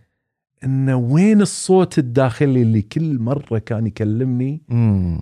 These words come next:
Speaker 1: يقول لي: "ما سويت، ما حطيت،
Speaker 2: مم.
Speaker 1: أنت سممت آخر، أنت فعلت كذا، أنت
Speaker 2: مم.
Speaker 1: كذا."
Speaker 2: مم.
Speaker 1: جنون، جنون دكتور، جنون.
Speaker 2: لازم أقول لك إن أنا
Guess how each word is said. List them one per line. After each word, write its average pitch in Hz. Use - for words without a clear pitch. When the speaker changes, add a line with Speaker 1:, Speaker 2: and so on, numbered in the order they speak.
Speaker 1:
يقول 110
لي: 110
"ما 113
سويت، 110
ما 110
حطيت، 110
Speaker 2:
مم. 117
Speaker 1:
أنت -
سممت 113
آخر، 110
أنت 117
فعلت 110
كذا، 127
أنت 127
Speaker 2:
مم. 135
Speaker 1:
كذا." 107
Speaker 2:
مم. 131
Speaker 1:
جنون، 160
جنون 139
دكتور، 131
جنون. 131
Speaker 2:
لازم 160
أقول 156
لك 156
إن 117
أنا 123